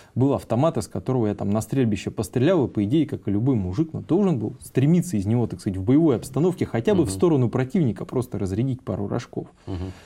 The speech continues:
Speaker 1: Я ни разу этого не сделал по одной простой причине, <laughs> потому что каждый раз, как бы, когда назревала какая-то боевая ситуация, <laughs> я должен был заниматься радиостанцией,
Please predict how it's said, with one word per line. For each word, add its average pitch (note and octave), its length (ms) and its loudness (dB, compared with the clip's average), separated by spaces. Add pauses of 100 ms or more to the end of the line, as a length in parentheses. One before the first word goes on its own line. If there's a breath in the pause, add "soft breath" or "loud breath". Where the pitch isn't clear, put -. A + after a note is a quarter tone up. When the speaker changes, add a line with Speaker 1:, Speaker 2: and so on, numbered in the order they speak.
(180 loud breath)
Speaker 1:
Я A2+ 100 0
ни A2 140 2
разу C#3+ 260 2
этого - 240 -6
не G2 140 -2
сделал C#3 320 2
по A2 140 -6
одной A#2 200 0
простой A2 340 -4
причине, B2+ 560 2
<laughs> G2+ 60 -8
потому A#2 340 -2
что B2 220 -4 (300 loud breath)
каждый A2+ 320 2
раз, B2 340 -2
как G#2 140 -2
бы, F#2+ 100 -4
когда A2 220 -2
назревала G#2+ 500 2
какая-то G2 400 -4
боевая A#2 380 2
ситуация, - 720 0
<laughs> A2+ 80 2 (100)
я B2 40 2
должен A2 440 2
был A2+ 220 0 (420 loud breath)
заниматься B2 580 2
радиостанцией, C3+ 920 0